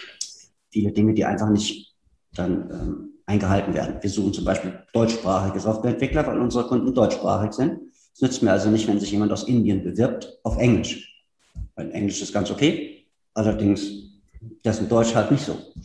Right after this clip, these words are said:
Von daher ist genau diese, bin ich genau in dieser Zwickmühle oder in dieser Situation, Menschen aufmerksam zu machen auf uns und unser Angebot und sie dann auch natürlich von uns zu überzeugen.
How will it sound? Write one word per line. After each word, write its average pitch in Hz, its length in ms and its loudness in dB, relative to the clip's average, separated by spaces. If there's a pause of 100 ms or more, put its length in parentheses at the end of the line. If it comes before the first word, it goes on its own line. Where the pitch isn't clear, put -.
(640)
Von 110 180 -2
daher 131 260 6
ist - 220 -4
genau 120 360 2
diese, 120 800 -4
bin 113 100 -6
ich 113 100 -2
genau 110 180 0
in 120 60 2
dieser 104 240 -4
Zwickmühle 147 420 -2
oder 107 120 0
in 101 80 -4
dieser 92 200 -8
Situation, 131 840 -6 (320)
Menschen 131 400 2
aufmerksam 135 520 0
zu 135 120 -6
machen - 520 -8 (320)
auf - 580 -4
uns - 540 0
und - 160 0
unser - 240 -2
Angebot 160 580 0 (960)
und 120 160 -2
sie 113 140 -4
dann 131 200 4
auch 131 140 2
natürlich 131 320 0
von 101 180 -2
uns 127 280 0
zu - 140 -10
überzeugen. 117 560 -2